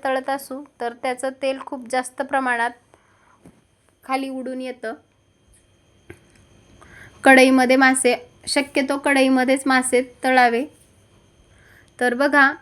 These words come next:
अ, एका बाजूने आपल्याला तीन ते चार मिनिट मासा तळून घ्यायचा आहे आणि एका बाजूने चांगला तळला की दुसऱ्या बाजूने आपल्याला पलटवून घ्यायचा आहे.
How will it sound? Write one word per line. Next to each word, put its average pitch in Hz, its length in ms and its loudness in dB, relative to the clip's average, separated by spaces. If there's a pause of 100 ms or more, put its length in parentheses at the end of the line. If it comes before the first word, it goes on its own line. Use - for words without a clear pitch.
(140)
अ, 233 380 -6
एका 262 280 0
बाजूने 269 360 0
आपल्याला 262 360 -2
तीन 269 320 -2
ते 269 100 -4
चार 262 280 0
मिनिट 247 320 -6
मासा 254 280 -4 (100)
तळून 247 300 -2
घ्यायचा 247 400 -4
आहे 240 340 -4 (680)
आणि 226 400 -4
एका 254 280 0
बाजूने 262 440 -2
चांगला 247 360 -4 (120)
तळला 254 320 0
की 240 160 -8
दुसऱ्या 254 420 -4
बाजूने 254 360 -2
आपल्याला 240 380 -2
पलटवून 247 580 -6
घ्यायचा 247 420 -4
आहे. 233 320 -4